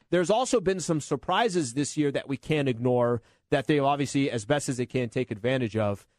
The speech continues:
But I, I think for most, and I can't speak for Dodger fans, I think there is this mantra of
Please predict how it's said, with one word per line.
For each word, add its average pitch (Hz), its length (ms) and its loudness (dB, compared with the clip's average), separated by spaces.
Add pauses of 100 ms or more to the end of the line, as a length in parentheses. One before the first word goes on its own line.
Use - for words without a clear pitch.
(200)
But 165 100 2
I, 196 140 2
I 185 140 2
think 247 220 0
for 185 200 0
most, 170 460 0
and 147 100 0
I 135 80 0
can't 180 240 0
speak - 260 -4
for 160 120 -6
Dodger 151 340 0
fans, 147 440 -2
I 139 120 -2
think 170 260 -2
there 147 220 2
is 143 220 -2
this 120 460 -2 (460)
mantra 147 520 0
of 123 540 -2